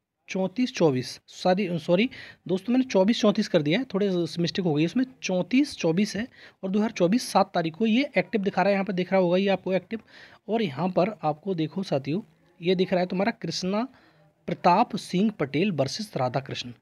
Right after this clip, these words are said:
ठीक है, कैविएट वाले हैं ये तुम्हारा। और, अ, जो स्टेटस है हाई कोर्ट उत्तर प्रदेश इलाहाबाद, अ, इलाहाबाद वाला है। और यहाँ पर देखो चार सौ उनतीस, यही है एक तीन दो हज़ार पाँच, और ये छब्बीस अट्ठावन पीयूष द्विवेदी है, और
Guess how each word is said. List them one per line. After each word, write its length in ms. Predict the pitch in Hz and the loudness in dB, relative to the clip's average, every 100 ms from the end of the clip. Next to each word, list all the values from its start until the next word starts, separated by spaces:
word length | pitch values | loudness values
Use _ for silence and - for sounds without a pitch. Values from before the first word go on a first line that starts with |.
| _ | _
ठीक 140 | 185 | -4
है, 160 | 202 - _ - | -4 -4 _ -2
कैविएट 400 | 180 180 202 185 | 0 2 0 0
वाले 180 | 170 | -2
हैं 160 | 175 190 | -2 -2
ये 120 | 208 | -4
तुम्हारा। 340 | 208 190 247 - - - _ - | -2 -2 -4 -6 -20 -20 _ -2
और, 160 | 196 | -2
अ, 320 | 202 202 190 190 | 0 2 2 2
जो 180 | 190 | 2
स्टेटस 420 | 202 - 190 208 240 | 0 2 2 4 0
है 60 | |
हाई 240 | 202 156 160 | -2 0 -2
कोर्ट 360 | - 226 254 - | 2 2 2 -4
उत्तर 220 | 175 165 | -8 -6
प्रदेश 300 | 156 220 - | -2 -2 0
इलाहाबाद, 360 | 160 139 160 - | 2 4 2 2
अ, 100 | 165 | 2
इलाहाबाद 340 | 156 147 156 | 4 4 4
वाला 160 | 165 170 | 4 2
है। 120 | 214 - - - | -2 -8 -20 -10
और 120 | 170 185 | -4 -2
यहाँ 160 | 190 | -2
पर 120 | 196 | -2
देखो 300 | 165 131 123 117 _ _ _ _ _ _ | -2 -4 -6 -12 _ _ _ _ _ _
चार 260 | 175 165 | 0 2
सौ 160 | 175 240 | 2 0
उनतीस, 520 | 208 156 - 127 - | 0 -2 -4 -6 -2
यही 240 | 160 165 214 | 2 4 4
है 120 | 247 | 4
एक 180 | 190 196 | 2 0
तीन 200 | 214 208 | -4 -2
दो 80 | |
हज़ार 120 | 214 214 | -2 0
पाँच, 200 | 247 - - - _ | -2 -2 -14 -20 _
और 120 | 180 | -2
ये 80 | 220 | -2
छब्बीस 500 | 233 - 143 185 233 | -2 -8 -4 -2 -2
अट्ठावन 380 | 202 - 170 214 | -4 -2 -2 -2
पीयूष 320 | - 196 208 | -2 -2 -2
द्विवेदी 300 | 156 147 147 | 2 2 2
है, 180 | 170 233 254 - - - 190 | 0 0 -4 -14 -20 -12 -4
और 140 | 226 | -4